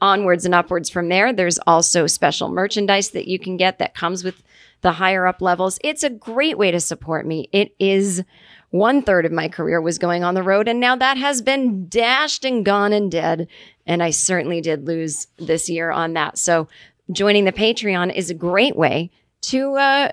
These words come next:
in quotes, "come see me on the road." And again, you get those great stand-up bonuses at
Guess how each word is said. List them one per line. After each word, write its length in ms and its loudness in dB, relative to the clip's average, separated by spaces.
in 160 2
quotes, 340 0
"come 260 -2
see 220 0
me 180 0
on 120 2
the 80 0
road." 300 0
And 140 2
again, 260 0
you 60 -2
get 160 -4
those 160 -6
great 320 -2
stand-up 460 -6
bonuses 520 -6
at 260 -4